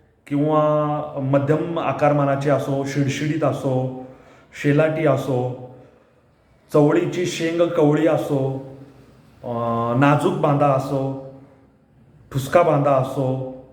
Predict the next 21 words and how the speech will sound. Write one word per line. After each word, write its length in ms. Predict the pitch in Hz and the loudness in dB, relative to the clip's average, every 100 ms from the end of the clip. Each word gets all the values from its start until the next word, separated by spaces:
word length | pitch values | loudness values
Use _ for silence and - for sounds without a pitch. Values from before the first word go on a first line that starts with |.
| - _ _ 147 | -20 _ _ -8
उंच 240 | 156 - | -6 -2
बांधा 320 | 180 143 135 | 2 2 4
असो, 260 | 135 131 135 | 2 0 -2
मध्यम 360 | 131 131 143 147 | 0 0 0 0
बांधा 300 | 143 127 131 | 0 2 0
असो, 300 | 123 131 127 | 0 -4 -2
सडपातळ 580 | 139 123 - 139 143 | 0 0 0 0 0
बांधा 280 | 139 127 120 | 0 0 0
असो, 500 | 117 117 117 113 - - - - - | -2 -2 -6 -8 -12 -18 -20 -20 -14
अशा 240 | 110 143 | -6 -2
सगळ्या 380 | 143 151 143 165 | 0 2 2 2
प्रकारच्या 680 | 160 143 139 139 135 143 143 | 2 0 0 0 0 0 -2
स्त्रियांना 760 | 143 127 127 127 123 123 131 - - - - _ _ - - | -2 -2 -2 -2 -2 -4 -4 -10 -20 -20 -20 _ _ -8 -2
साडी 260 | 120 135 | 2 2
आपल्यातून, 560 | 147 - 135 131 135 143 - - - | 2 2 0 0 -2 -4 -6 -14 -8
साडी 280 | 123 110 135 | -2 0 0
आपल्यात 340 | 131 135 139 | 0 0 -2
सामावून 520 | - 120 120 127 135 | -2 -2 0 0 0
घेते, 600 | 120 113 117 120 - - - - - | 0 -2 -2 -4 -6 -14 -20 -20 -8
लपेटून 540 | 117 123 151 147 151 147 | 0 2 2 2 0 0
घेते 600 | 127 117 120 127 - | -2 0 -2 -2 -8